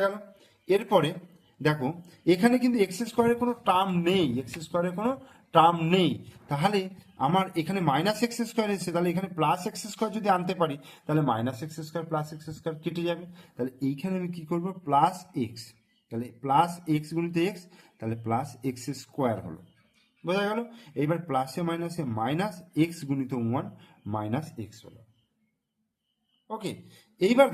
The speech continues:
দেখো এখানে মাইনাস থ্রি এক্স আছে, কিন্তু আমার এখানে কত এসছে? মাইনাস এক্স এসছে। তাহলে আমি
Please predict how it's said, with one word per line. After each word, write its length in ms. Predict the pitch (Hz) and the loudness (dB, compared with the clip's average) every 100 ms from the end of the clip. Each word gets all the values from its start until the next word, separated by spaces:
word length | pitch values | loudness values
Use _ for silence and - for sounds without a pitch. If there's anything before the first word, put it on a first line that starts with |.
| 147 | 2
দেখো 220 | - 185 226 - _ _ _ _ _ _ _ _ _ _ - | 0 -4 -6 -14 _ _ _ _ _ _ _ _ _ _ -6
এখানে 240 | 165 220 233 | -2 0 2
মাইনাস 300 | 170 196 240 233 | 4 4 2 0
থ্রি 140 | 220 185 | 2 4
এক্স 120 | 139 - | 4 0
আছে, 140 | 98 87 - - - | -8 -10 -18 -20 -8
কিন্তু 180 | 131 147 151 | -4 0 0
আমার 140 | 135 151 | 2 0
এখানে 180 | 160 170 151 | -2 -6 -8
কত 140 | 139 165 | -8 -8
এসছে? 180 | 160 - 170 110 | -10 -10 -6 -4
মাইনাস 320 | 107 123 117 113 104 | -4 -6 -8 -10 -12
এক্স 140 | - 92 | -12 -18
এসছে। 200 | - - - _ _ - | -18 -20 -20 _ _ -8
তাহলে 160 | 123 | -4
আমি 80 | 131 | -2